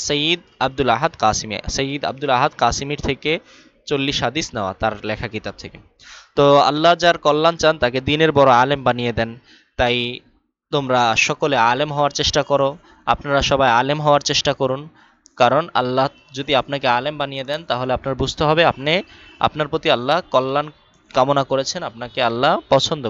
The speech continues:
করেছেন। আল্লাহ তাআলা আমাদের সবাইকে পাক্কা আলেম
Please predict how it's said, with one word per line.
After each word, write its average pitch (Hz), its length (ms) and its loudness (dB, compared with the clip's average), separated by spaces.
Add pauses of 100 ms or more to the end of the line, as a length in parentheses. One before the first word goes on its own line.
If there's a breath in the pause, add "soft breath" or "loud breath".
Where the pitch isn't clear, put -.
করেছেন। 98 320 -2 (600 soft breath)
আল্লাহ 139 280 2
তাআলা 123 220 4
আমাদের 117 300 0
সবাইকে 147 400 2 (400)
পাক্কা 131 340 2 (180)
আলেম 123 240 0